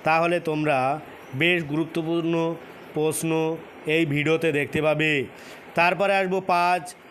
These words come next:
দশ আনন যার, দশ আনন, এখানে সমস্যমান পদের সংখ্যা উত্তর হবে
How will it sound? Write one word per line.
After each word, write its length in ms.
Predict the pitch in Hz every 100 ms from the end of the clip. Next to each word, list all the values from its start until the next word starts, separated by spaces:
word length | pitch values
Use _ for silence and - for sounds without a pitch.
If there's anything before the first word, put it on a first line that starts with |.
| - - 131
দশ 300 | 165 180 180 - 160
আনন 240 | 160 170 170 160
যার, 340 | 165 165 151 107 - - - 127 151
দশ 160 | 156 180
আনন, 440 | 170 156 139 143 160 - - - - 160
এখানে 360 | 190 190 190 190 190 185 - - -
সমস্যমান 720 | 156 160 170 - 185 180 185 175
পদের 340 | 151 147 165 165 156
সংখ্যা 400 | 143 151 151 131 127 147 - - - -
উত্তর 280 | 156 170 185
হবে 160 | 180